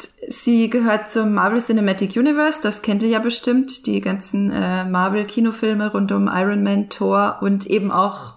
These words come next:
Wanda und Vision. Die beiden, ähm, ja, sehr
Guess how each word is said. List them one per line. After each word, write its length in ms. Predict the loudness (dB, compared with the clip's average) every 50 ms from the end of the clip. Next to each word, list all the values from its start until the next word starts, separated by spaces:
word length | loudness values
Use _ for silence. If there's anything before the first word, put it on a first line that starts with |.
| -12 -8
Wanda 460 | -4 0 0 0 2 2 2 2 2
und 300 | 0 0 -2 -2 -2 -2
Vision. 280 | -2 0 0 0 -2 -2 -4 -14 _ _ _ -20 -18 -16 -16 -16 -16 -18 -16 _ -2
Die 80 | -2 0
beiden, 560 | 2 2 2 2 2 2 2 2 2 2 0 -2 -2 0
ähm, 600 | 0 2 2 2 2 2 2 0 0 0 -2 -4 -4 -2
ja, 280 | 0 0 0 0 0 0
sehr 460 | 0 2 2 2 2 2 2 0